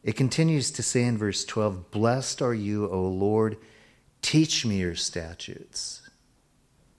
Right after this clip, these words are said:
You know, God likes hearing that we appreciate who he is and what he's done. We always talk about God blessing us,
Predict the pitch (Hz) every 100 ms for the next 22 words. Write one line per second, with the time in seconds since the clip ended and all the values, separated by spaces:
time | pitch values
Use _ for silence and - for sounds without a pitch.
0 | _ 131 139 131 127 139 147 131 123 -
1 | - 107 101 98 85 85 90 92 _ _
2 | _ _ _ _ _ _ 90 95 78 98
3 | 98 87 - 110 110 - 92 82 - -
4 | - 101 104 101 87 85 82 85 85 85
5 | 85 - 104 95 - - - _ _ _
6 | _ _ _ _ _ _ _ _ _ _
7 | 95 113 113 117 127 - 123 120 117 104
8 | 95 104 101 90 98 92 - 90 - 120
9 | 90 101 - -